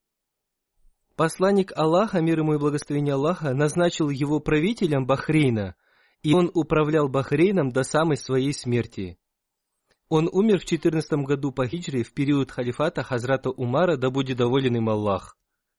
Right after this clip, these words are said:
У него был брат по имени Амир бин Хазарми, который был убит в битве при Бадре в состоянии неверия. Второго его брата звали Амар бин Хазарми.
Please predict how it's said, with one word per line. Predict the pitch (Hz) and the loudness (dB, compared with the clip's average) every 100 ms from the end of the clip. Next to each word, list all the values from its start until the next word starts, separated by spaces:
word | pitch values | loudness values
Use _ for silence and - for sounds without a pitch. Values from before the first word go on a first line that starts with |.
| _ _ _ _ _ _ _ _ _ _ _ _ 160 | _ _ _ _ _ _ _ _ _ _ _ _ 4
У | |
него | 151 175 | 6 6
был | 175 170 | 4 2
брат | 147 151 196 - | 4 2 2 2
по | 160 | 0
имени | 151 151 143 143 | 2 0 0 -2
Амир | 135 135 151 151 | -2 0 0 -2
бин | 131 135 - | -2 -2 -4
Хазарми, | - 131 123 113 123 190 - _ _ | -8 -6 -4 -2 0 0 -2 _ _
который | - 143 170 160 | -4 0 2 2
был | 147 147 151 | 2 0 0
убит | 139 131 160 - | 0 2 0 -2
в | 117 | -6
битве | 135 190 151 | -4 -4 -4
при | 117 127 | -2 -2
Бадре | 120 175 165 127 | 2 0 0 -4
в | - | -4
состоянии | 131 - 135 135 127 117 | -10 -6 -2 0 0 0
неверия. | 113 113 110 101 95 87 - _ _ _ _ _ _ _ _ _ _ _ _ _ _ _ _ _ _ _ _ | -2 -2 -2 -2 -4 -8 -14 _ _ _ _ _ _ _ _ _ _ _ _ _ _ _ _ _ _ _ _
Второго | - 160 185 196 | -2 2 4 6
его | 175 151 151 | 4 4 2
брата | 147 180 196 | 2 0 0
звали | 143 143 139 139 | -2 -2 -2 -2
Амар | 131 135 143 147 | -2 -2 0 -2
бин | 120 131 123 | -2 -4 -4
Хазарми. | - 123 113 117 117 104 90 | -6 -6 -2 -2 0 -4 -6